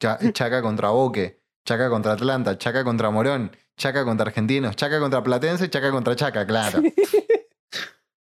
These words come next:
Speaker 2: Ah, Chacarita. Eh, un club con buena
Speaker 1: Chacarita,
Speaker 2: gente.
Speaker 1: Milei y, y el delicioso.
Speaker 2: Bueno, pero volviendo a, a usu-, a usufructuar el gasoducto.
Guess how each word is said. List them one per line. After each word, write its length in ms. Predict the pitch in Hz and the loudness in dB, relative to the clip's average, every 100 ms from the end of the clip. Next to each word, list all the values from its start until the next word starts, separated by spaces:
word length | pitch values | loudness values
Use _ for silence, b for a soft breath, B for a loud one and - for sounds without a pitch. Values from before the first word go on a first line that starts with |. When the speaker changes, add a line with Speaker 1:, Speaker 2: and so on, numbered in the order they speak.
| _ _ - | _ _ -2
Speaker 2:
Ah, 220 | 160 160 | 0 0
Chacarita. 680 | 139 139 147 156 170 143 151 _ _ _ _ _ _ _ _ _ _ _ - | -2 -2 0 0 0 -2 -2 _ _ _ _ _ _ _ _ _ _ _ -6
Eh, 600 | 131 123 120 117 117 131 | -2 -2 -2 -4 -6 -6
un 160 | 156 139 | -4 -4
club 140 | 147 147 | -2 -2
con 140 | 139 123 | 0 0
buena 180 | 131 | 0
Speaker 1:
Chacarita, 380 | 127 117 123 139 | 0 2 0 2
Speaker 2:
gente. 120 | 131 | 0
Speaker 1:
Milei 340 | 123 120 131 139 | 0 0 0 0
y, 360 | 120 110 101 - - | 0 0 -2 -8 -6
y 160 | 107 | 0
el 140 | 107 104 | 0 2
delicioso. 640 | 101 101 - 95 82 - 95 95 _ _ _ - | 0 -2 -2 -2 -2 -10 -16 -18 _ _ _ -10
Speaker 2:
Bueno, 320 | 156 147 135 | -2 0 0
pero 260 | 170 165 165 | 0 0 2
volviendo 400 | 165 190 208 196 | 0 0 0 0
a, 220 | 160 156 | 0 0
a 40 | 147 | -2
usu-, 260 | - - - | -4 -12 -4
a 260 | 156 175 - | -2 -2 -4
usufructuar 760 | 180 - 165 165 156 - 214 | -4 -2 -2 -2 -2 0 0
el 140 | 208 151 | 0 0
gasoducto. 680 | 147 - 139 110 - 98 | -2 -2 -2 -2 -6 -14